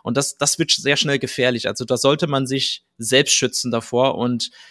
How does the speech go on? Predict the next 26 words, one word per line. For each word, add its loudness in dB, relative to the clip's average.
auch -2
wirklich 0
sich 0
Regeln 2
definieren, -4
also -6
wie -4
man 0
maximal 0
allokiert, -2
wie -2
man 0
das -6
macht, -2
weil -2
das 0
schützt -2
einen 0
vor -2
dieser -4
Emotionalität -2
im -14
positiven -6
wie -6
negativen -6
Sinne. -8